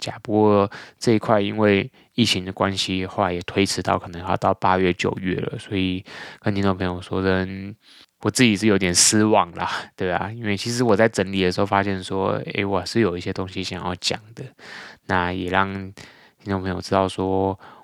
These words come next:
我们节目多多少少在实验教育圈有受到一些关注，我非常感谢大家，因为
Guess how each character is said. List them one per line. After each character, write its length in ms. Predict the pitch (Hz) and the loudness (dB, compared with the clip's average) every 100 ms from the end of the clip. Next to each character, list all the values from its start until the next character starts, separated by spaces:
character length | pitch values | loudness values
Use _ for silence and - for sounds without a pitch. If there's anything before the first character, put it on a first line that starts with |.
| _ | _
我 120 | - 92 | -10 -8
们 100 | 95 | 0
节 160 | 98 | 0
目 500 | 95 107 104 101 104 - _ | 2 2 2 0 -4 -10 _
多 100 | - | 2
多 120 | 113 110 | 4 4
少 180 | 101 | 4
少 140 | 95 92 | 2 2
在 120 | 101 | 2
实 160 | - 98 | 2 0
验 120 | 95 | 2
教 200 | 98 95 | 2 2
育 60 | |
圈 340 | 95 - 98 101 | 2 -2 -4 -4
有 180 | 107 92 | -2 -2
受 220 | 85 104 | 0 0
到 140 | 104 104 | 2 2
一 40 | |
些 140 | 98 98 | 0 -2
关 300 | - 92 95 | 0 -2 -2
注， 140 | - | -4
我 80 | 90 | -2
非 100 | 101 | 2
常 180 | 95 95 | 2 0
感 200 | - 90 | -4 -4
谢 200 | - 98 | -2 2
大 200 | 95 87 | 2 2
家， 400 | - 90 101 104 | 0 -2 -2 -4
因 100 | 113 | -4
为 280 | 98 98 95 | 0 2 0